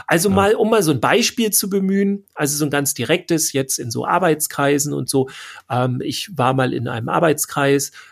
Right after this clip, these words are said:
Speaker 1: ähm, wo sich dann jemand mit mir unterhalten hat über, ähm, Seminare, wie man die gibt als Referent, Referentin und so weiter.
Speaker 2: Mhm.
Speaker 1: Und dann hat die andere Person gesagt, so, „Ja,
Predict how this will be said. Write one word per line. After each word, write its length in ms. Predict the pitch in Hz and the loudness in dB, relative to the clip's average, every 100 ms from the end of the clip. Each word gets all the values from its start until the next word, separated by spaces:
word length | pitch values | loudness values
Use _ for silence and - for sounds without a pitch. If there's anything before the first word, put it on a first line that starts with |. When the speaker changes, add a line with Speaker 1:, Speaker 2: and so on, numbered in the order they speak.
| - - | -10 -2
Speaker 1:
ähm, 640 | 123 123 123 123 127 147 - | 0 0 -2 -4 -6 -8 -12
wo 420 | 117 135 135 139 | -6 0 4 4
sich 300 | 123 127 - | 2 -4 -2
dann 180 | 120 113 | -4 0
jemand 420 | 135 139 131 131 | 0 2 0 0
mit 200 | 123 - | -8 -2
mir 160 | 135 135 | 0 0
unterhalten 560 | 117 113 156 196 160 | -2 0 2 2 0
hat 240 | 147 151 - - | 0 -4 -12 -4
über, 840 | 135 131 131 131 131 131 127 143 - | 0 0 0 0 2 0 -2 -4 -4
ähm, 320 | 123 123 123 | -2 -2 -2
Seminare, 920 | 120 143 143 131 113 107 110 110 110 _ | 0 0 2 0 0 0 -2 -4 -8 _
wie 140 | 143 151 | -4 2
man 180 | 147 | 2
die 140 | 139 151 | 2 -2
gibt 520 | 160 175 156 - - - | 2 0 0 -6 -6 -4
als 240 | 131 - | -2 0
Referent, 680 | 123 131 120 127 131 127 - | -2 -2 0 0 0 -6 -8
Referentin 580 | 110 117 127 123 127 120 | -6 -2 -4 -4 -6 -4
und 140 | 120 | -4
so 100 | 113 | -4
weiter. 280 | 107 110 113 | -6 -6 -4
Speaker 2:
Mhm. 140 | 107 110 - - - | -4 -6 -10 -12 2
Speaker 1:
Und 580 | 156 160 165 151 - _ - - _ _ _ _ _ _ - | 4 6 2 0 -8 _ -20 -20 _ _ _ _ _ _ 0
dann 380 | 143 151 151 | 2 2 2
hat 200 | 156 180 160 | 0 0 0
die 80 | |
andere 280 | 165 196 214 | 2 2 2
Person 420 | 190 175 175 185 180 | 0 0 2 2 0
gesagt, 320 | 170 170 160 | 0 0 0
so, 100 | 147 | 0
„Ja, 420 | 127 143 226 | 2 0 0